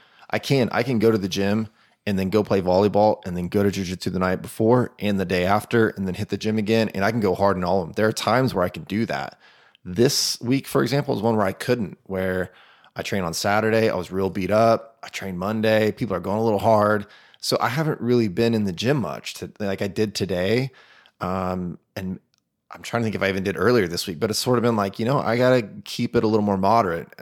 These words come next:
knowing that I don't have twice as many games. They're gonna be harder in volleyball and all these sorts of things. So, like, all that plays into, um, just kind of,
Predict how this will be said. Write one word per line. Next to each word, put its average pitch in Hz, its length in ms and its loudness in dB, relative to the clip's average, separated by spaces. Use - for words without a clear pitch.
knowing 95 320 -4
that 101 60 -2
I - 20 -2
don't 101 80 0
have 98 100 -4
twice 87 340 -2
as 90 100 -8
many 98 160 -2
games. 101 320 -2
They're 85 80 -10
gonna 98 120 -6
be 98 80 -4
harder 104 320 2
in 101 80 0
volleyball 95 420 0
and 82 100 -8
all 92 60 -6
these 98 160 -8
sorts 92 160 -8
of 87 80 -8
things. 87 280 -6
So, 101 120 0
like, 98 120 0
all 127 140 8
that 107 180 2
plays 90 240 -2
into, 90 480 -4
um, 82 640 -6
just - 260 -6
kind 101 240 0
of, 87 380 -4